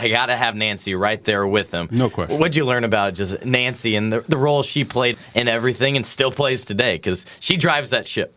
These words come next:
Speaker 2: Th-, that's what I learned. I learned that she drives that ship.
Speaker 1: <laughs>
Speaker 2: Uh, and, uh, you know, you don't, you don't get Slick on camera for something like this unless Nancy signs off first. Um, and you have to,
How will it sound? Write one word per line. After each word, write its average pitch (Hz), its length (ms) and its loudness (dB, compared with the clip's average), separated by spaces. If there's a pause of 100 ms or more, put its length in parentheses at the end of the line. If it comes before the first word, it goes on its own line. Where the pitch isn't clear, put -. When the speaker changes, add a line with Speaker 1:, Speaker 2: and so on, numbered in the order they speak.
Speaker 2:
Th-, 127 320 -4
that's 113 320 0
what 123 80 2
I 135 80 0
learned. 123 320 0
I 95 80 -2
learned 110 240 0
that 110 120 -2
she 120 160 -2
drives 95 280 0
that - 180 0
ship. 180 280 2
Speaker 1:
<laughs> 175 120 2
Speaker 2:
Uh, 101 460 0
and, 104 500 0
uh, 98 220 0
you 107 120 -2
know, 101 120 2
you 98 140 0
don't, 107 360 0 (640)
you 104 180 4
don't 110 220 0
get 104 300 0
Slick 90 380 -2 (100)
on 87 240 0
camera 87 640 -2 (120)
for - 140 -8
something 82 260 -4
like 80 220 -4
this 80 260 -4
unless 82 360 -4
Nancy 85 420 -4
signs 78 340 -8
off 73 200 -6
first. - 340 -10 (380)
Um, 78 520 -6
and 85 200 -2
you 87 80 0
have 87 280 -2
to, 87 240 0